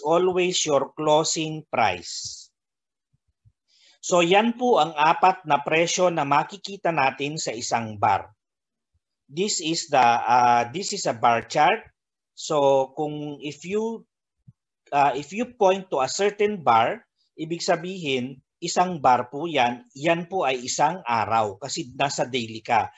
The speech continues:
But if you move to per hour, then yung isang bar is one hour. Ibig sabihin, this is the high of the hour and this is the low of the hour, this is the opening of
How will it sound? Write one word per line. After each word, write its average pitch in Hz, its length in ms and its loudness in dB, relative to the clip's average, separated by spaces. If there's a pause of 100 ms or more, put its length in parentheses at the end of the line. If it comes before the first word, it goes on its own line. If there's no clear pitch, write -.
(300)
But 170 160 -2
if 190 240 -14
you 254 240 -4
move 240 320 2 (160)
to 175 160 -8
per 220 240 0
hour, 123 640 2 (260)
then 190 320 -2
yung 208 220 -6
isang 254 420 0
bar 135 380 4
is 165 240 -8
one 127 400 0
hour. 110 560 -2 (340)
Ibig 151 240 -2
sabihin, 208 560 -2
this 180 320 -4
is 139 400 -4
the 117 320 4 (560)
high 185 380 4
of 160 180 0
the 123 140 0
hour 135 580 2
and 123 320 -6
this 165 160 -8
is 175 220 -10
the 123 100 0
low 156 400 0
of - 160 -6
the 135 80 0
hour, 113 640 0 (320)
this 165 240 -10
is - 80 -12
the 127 140 -4
opening 202 580 -4
of - 80 -10